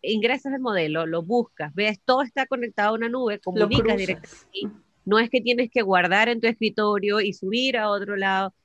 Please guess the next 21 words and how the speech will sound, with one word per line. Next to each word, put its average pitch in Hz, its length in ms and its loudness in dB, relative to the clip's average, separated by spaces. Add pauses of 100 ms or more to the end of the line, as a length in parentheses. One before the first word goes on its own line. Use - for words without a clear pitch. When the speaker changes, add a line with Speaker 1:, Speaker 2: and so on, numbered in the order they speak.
Speaker 1:
o 180 140 4
enviar 226 580 2 (160)
diferente. 185 1040 -4 (340)
Eso 233 180 -2
yo 247 120 2
creo 247 260 0
que, 240 220 -4 (120)
que 190 140 -10 (160)
elimina 226 580 0
pasos, 233 600 -4 (420)
eh, 190 220 -2 (120)
es 196 120 -4
un 208 160 -4
poco 226 180 0
más 220 180 2
automatizado, 185 840 -2 (460)
eh, 156 220 -4
y 170 100 -8
creo 180 160 0
que 190 80 -4
eso 202 120 -6